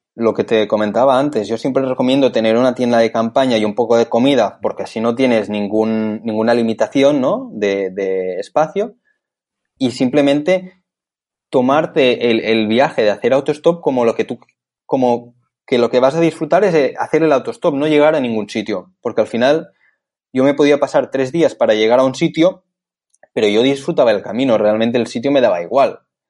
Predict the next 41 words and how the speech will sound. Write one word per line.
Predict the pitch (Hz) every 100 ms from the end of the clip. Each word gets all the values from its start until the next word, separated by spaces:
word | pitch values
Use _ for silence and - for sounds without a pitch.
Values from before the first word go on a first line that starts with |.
| _ _
mm, | 117 107 90 80 _ _ -
al | 104 98
que | 101
ir. | 139 151 -
Como | - 98
te | 95
decía | 98 98 117
antes | 113 110
en | 110
China, | 123 120 135
pues | 117 104
llévame | 110 117 127 123
donde | 113 101 95
quieras, | 139 135 107
les | 107 107
decía. | 101 - 156 107 - _ _ _ -
Al | 107
final | - 117 131 143 135
yo | 127
creo | 147
que | 143 123 117 - _
para | - 120 123
disfrutar | 117 - 120 139
el | 156
autostop | 127 123 - 143 170 131
lo | 117
que | - -
tienes | - 131 143 -
que |
intentar | 123 120 117 120
disfrutar | 120 117 123 120 135
es | 135
el | 123 110
camino, | 104 113 135 160 180 180 _ _ _
es, | 110 113 117 - 104 117 76
eh, | 78 110
las | 110 113 -
conversaciones | 120 113 - - 123 131
con | 127
los | 120 -
conductores, | 107 95 - 147 151 151 156 151